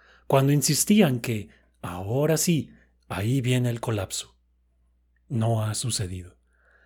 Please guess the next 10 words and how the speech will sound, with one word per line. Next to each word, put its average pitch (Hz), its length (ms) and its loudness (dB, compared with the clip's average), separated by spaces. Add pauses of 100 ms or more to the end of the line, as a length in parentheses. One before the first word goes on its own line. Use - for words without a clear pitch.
(380)
Además, 131 400 4
sabemos 156 380 6
lo 139 100 2
que 135 100 2
pasa 123 460 2
con 120 140 0
lujo 151 280 2
de 117 120 0
detalle 113 480 -2
estadístico 117 760 -2